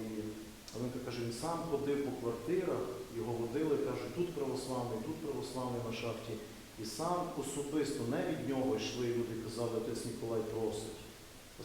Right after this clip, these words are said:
сам особисто ходив, щоб люди підписались, тому що ті документи він ніс в мерію, що на шахті люди просять, щоб побудувати церкву. І от він мені передав той архів, я недавно то знайшов, і там ті, кажуть, три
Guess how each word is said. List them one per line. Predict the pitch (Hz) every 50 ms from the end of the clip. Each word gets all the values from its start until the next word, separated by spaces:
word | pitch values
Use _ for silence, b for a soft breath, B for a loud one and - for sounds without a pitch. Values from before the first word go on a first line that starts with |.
| - -
сам | 139 135 135 127
особисто | 131 - 120 113 - 156 160 - - - - -
ходив, | 120 110 117 139 139 139
щоб | 135 - - -
люди | 127 120 117
підписались, | 113 - - - - - - - 127 127 143 151 156 160 165 - - - - - - - - - - - - - -
тому | - 120 135 131
що | 135 135
ті | - - 120
документи | 120 117 120 127 123 127 127 127 123 123 120 117 110
він | 113 113 117 120
ніс | 117 113 113 - - - - - - - - - - - - - - - - -
в | 120 107 90 117 117
мерію, | 120 123 123 123 135 135 151 175 180 - - - - - - - - - -
що | - - 123
на | 117 113 113
шахті | 113 - 143 151 156 151 - - 143 135 127
люди | 127 120 - 107
просять, | - - - 131 147 - - 139 131
щоб | - - - -
побудувати | - 107 98 104 101 104 104 107 117 117 110 - 117 - -
церкву. | 107 95 92 - - - - - - - - - - - - - - - - - - - - - -
І | 120
от | 143 151 -
він | 160 156
мені | 151 147 147 143 139 135
передав | 127 127 127 131 147 - - - -
той | 127 120 120
архів, | 120 - - 147 143 131
я | 131 127
недавно | 123 120 123 131 127 127 123 113 110 -
то | 117 113
знайшов, | 113 107 - - - 143 156 151 - -
і | - -
там | 117 113 113 113
ті, | 117 113 113 120
кажуть, | 113 113 110 107 -
три | 120 120